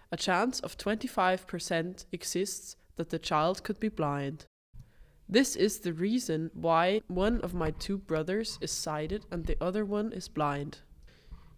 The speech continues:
You can diagnose L C A, which is short for Leber's congenital amaurosis, with a blood test. My parents received my diagnosis when I was about eight months old. They realized very early that I didn't react to light influence,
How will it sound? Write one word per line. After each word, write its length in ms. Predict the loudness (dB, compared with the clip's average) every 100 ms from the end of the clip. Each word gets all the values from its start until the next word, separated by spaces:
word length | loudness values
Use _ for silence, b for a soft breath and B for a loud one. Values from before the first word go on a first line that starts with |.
| -4
You 80 |
can 200 | 2 2
diagnose 640 | 4 4 4 2 4 2 2
L 180 | 0 0
C 220 | 2 0
A, 260 | 2 0 0
which 260 | -2 -4 -4
is 80 |
short 380 | -4 -2 -2 -2
for 180 | -2 -2
Leber's 380 | -2 -4 -6 -6
congenital 580 | -6 -4 -4 -4 -6 -6
amaurosis, 800 | -4 -2 -2 -4 -4 -4 -6
with 120 | -8 -8
a 60 |
blood 340 | -2 0 0 -2
test. 460 | -8 -10 -12 -14 -18 -20 b b b b
My 160 | 2 2
parents 480 | 4 4 4 2 -2
received 440 | -2 0 0 0
my 140 | -2 0
diagnosis 760 | 2 2 2 0 0 -4 -2
when 160 | 0 2
I 60 |
was 180 | 0 -2
about 280 | -2 -2 0
eight 240 | 0 0
months 300 | 0 -2 -2 -2
old. 420 | -2 -2 -4 -10 -20 B B B 0
They 120 | 2
realized 600 | 4 4 4 6 4 2
very 340 | 0 2 2 2
early 440 | 0 0 -4 -8 -6
that 140 | 0
I 60 | 0
didn't 360 | 2 0 0 0
react 420 | 0 0 -4 -6
to 80 | -4
light 300 | -2 -2 -4
influence, 680 | -10 -8 -6 -4 -6 -8